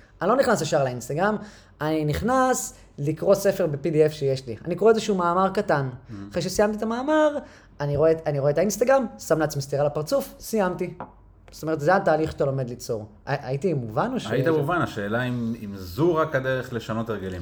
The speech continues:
Speaker 2: בצורה
Speaker 1: לא,
Speaker 2: רעה.
Speaker 1: זה, זה, זה, זה לא רק, אבל זה דרך ממש ממש טובה, גם מספר שקראתי ואני ממליץ, הרגלים אטומיים. ממליץ מי שרוצה לקרוא את הספר, אה, אחלה של ספר.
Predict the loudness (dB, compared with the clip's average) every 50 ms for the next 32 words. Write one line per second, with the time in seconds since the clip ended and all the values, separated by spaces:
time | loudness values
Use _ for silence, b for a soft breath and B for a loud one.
0 | -6 -8 -8 -2 6 10 12 12 12 12 8 2 -4 -4 -4 -4 -4 -4 -4 0
1 | 2 2 2 2 0 0 4 4 4 4 4 0 -4 0 4 6 6 6 4 2
2 | 0 -2 -2 0 4 10 12 12 12 12 10 10 10 10 8 6 4 4 4 4
3 | 6 6 4 4 4 4 4 4 4 4 2 0 -2 -2 0 0 0 0 0 0
4 | -2 -4 -2 -2 -2 -4 -4 -6 -6 -4 -2 0 0 -2 -2 -2 -4 -4 -6 -4
5 | -4 -6 -6 -6 -6 -10 -8 -6 -4 -2 0 0 0 0 -2 -4 -4 -4 -6 -6
6 | -4 -4 -4 -4 -4 -4 -4 -2 -2 -2 -2 -4 -4 -2 0 0 0 0 0 -2
7 | -4 -6 -10 -12 -18 -20 _ _ -20 -20 -20 _ _ -20 -16 -12 -10 -8 -8 -8
8 | -8 -8 -10 -12 -12 -10 -10 -10 -8 -10 -10 -8 -8 -8 -8 -8 -8 -10 -10 -10
9 | -10 -10 -10 -10 -10 -10 -12 -12 -12 -12 -10 -10 -10 -10 -12 -14 -16 -12 -8 -8
10 | -4 -2 0 -2 -2